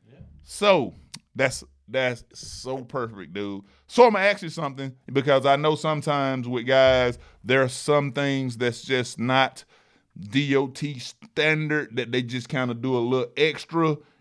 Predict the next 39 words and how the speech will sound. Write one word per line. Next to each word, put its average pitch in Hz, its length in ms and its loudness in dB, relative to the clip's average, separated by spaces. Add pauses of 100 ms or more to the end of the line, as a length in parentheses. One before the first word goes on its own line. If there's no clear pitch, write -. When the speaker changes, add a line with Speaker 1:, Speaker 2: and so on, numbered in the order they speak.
(140)
Speaker 2:
Everybody 151 500 4
has 131 300 4
their 120 260 0
own 135 300 2
way 127 160 2
of 117 180 -2
doing 117 240 -4
their 107 140 -4
pre-trips 98 640 -8
and 98 140 -8
post-trips. 90 640 -8 (500)
Kinda 190 300 2
talk 165 340 2
to 151 120 0
me 135 180 -2
about 123 600 4 (180)
what's 160 280 2
this 147 260 -2
special 135 520 0
thing 127 400 -2
that 113 240 -6
you 147 100 -6
do 127 280 0
that 110 220 -2
all 123 380 4
truckers 117 460 -2
may 120 240 0
not 120 320 -2
do, 135 320 -4 (200)
and 120 140 -4
it 127 100 0
ain't 135 220 0
anything 131 520 -2
that's 110 180 -2
required. 135 640 2 (260)
It's 117 160 -8
just 120 280 -4
something 123 340 -2
I 143 400 6